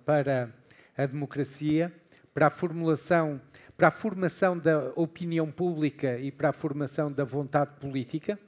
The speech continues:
que queremos que seja informada por diferentes pontos de vista, diferentes argumentos, diferentes factos, diferentes interpretações dos mesmos factos, não é? E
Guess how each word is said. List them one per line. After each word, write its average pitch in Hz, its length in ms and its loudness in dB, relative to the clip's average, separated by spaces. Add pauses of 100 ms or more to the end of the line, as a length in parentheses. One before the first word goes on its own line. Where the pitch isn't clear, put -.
(600)
que 190 120 2
queremos 185 480 0
que - 120 -14
seja 165 420 4
informada 156 880 0 (180)
por 165 160 -2
diferentes 156 500 -2
pontos 160 420 -6
de 123 60 -12
vista, 143 400 -2
diferentes 147 500 -4
argumentos, 143 520 -4
diferentes 143 480 -4
factos, - 520 -2 (580)
diferentes 170 480 0
interpretações 160 840 -4
dos 127 220 -6
mesmos 143 440 -2
factos, - 540 -4 (540)
não 160 160 2
é? 175 240 4
E 190 640 0